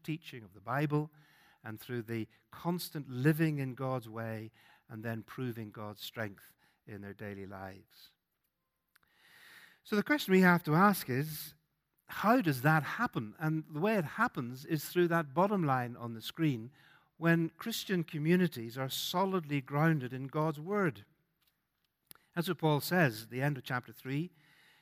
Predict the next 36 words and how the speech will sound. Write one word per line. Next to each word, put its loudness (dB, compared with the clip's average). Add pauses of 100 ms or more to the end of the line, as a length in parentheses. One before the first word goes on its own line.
He -10
says, 0
"Let 4
the -6
peace -4
of -4
Christ -2
rule 2
in 2
your -2
hearts, -6 (300)
since -6
as -8
members -2
of -8
one -4
body -4
you -8
were -10
called -8
to -16
peace, -12
and, -14
and -18
be -14
thankful. -8 (800)
And 2
let 2
the 2
word 4 (100)
of -2
Christ -2 (720)
dwell 4
among -2
you -6
richly, -6